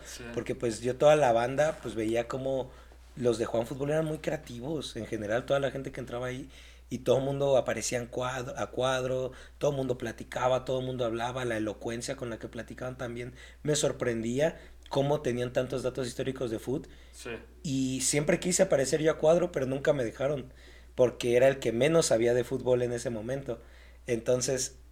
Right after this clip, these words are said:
Speaker 2: me esforcé, me esmeré, y empiezo a generar estos sketches, y pum, un día me dicen, "Ah, es que ya te volviste el influencer de la marca", y yo, "Ah", y era una palabra muy nueva, ser
Speaker 1: Ajá.
Speaker 2: influencer,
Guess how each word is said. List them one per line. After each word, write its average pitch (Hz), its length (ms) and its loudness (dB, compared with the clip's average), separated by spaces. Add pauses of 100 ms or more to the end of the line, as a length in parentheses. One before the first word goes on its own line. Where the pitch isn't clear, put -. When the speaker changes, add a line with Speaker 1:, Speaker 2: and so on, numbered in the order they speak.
Speaker 2:
me 127 200 2
esforcé, 175 840 4
me 127 120 -8
esmeré, 120 560 0 (460)
y 131 140 2
empiezo 139 380 2
a 160 40 6
generar 139 400 6
estos 156 260 -2
sketches, 143 680 -4 (480)
y 117 100 -8
pum, 226 300 -4 (120)
un 160 160 0
día 165 580 4 (360)
me 135 160 2
dicen, 143 420 -4
"Ah, 180 220 0
es 180 120 -4
que 151 160 -2
ya 156 160 0
te 170 80 -2
volviste 139 340 -2
el 143 100 -2
influencer 127 400 -2
de 131 80 -2
la 120 80 -2
marca", 120 260 -6
y 123 40 -4
yo, 123 100 -4 (360)
"Ah", - 220 -8 (100)
y 135 160 6
era 139 140 10
una 175 200 6
palabra 131 300 10
muy 127 120 4
nueva, 135 440 2 (340)
ser - 180 -4
Speaker 1:
Ajá. 139 80 2
Speaker 2:
influencer, 143 440 2